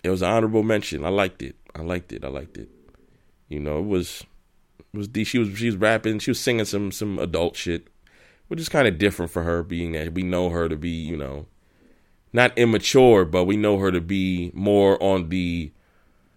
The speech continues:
I guess, political correct, politically correct side, I guess. Uh,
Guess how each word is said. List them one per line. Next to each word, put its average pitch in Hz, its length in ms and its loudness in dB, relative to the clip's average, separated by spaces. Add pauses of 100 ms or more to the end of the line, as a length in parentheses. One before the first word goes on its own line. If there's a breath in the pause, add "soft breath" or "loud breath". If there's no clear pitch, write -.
(1400)
I - 60 -8
guess, 110 180 0
political 107 600 4
correct, 92 400 -2
politically 107 480 4
correct 98 360 2
side, 117 320 2
I 113 40 0
guess. 120 460 -2 (2250 loud breath)
Uh, 82 580 0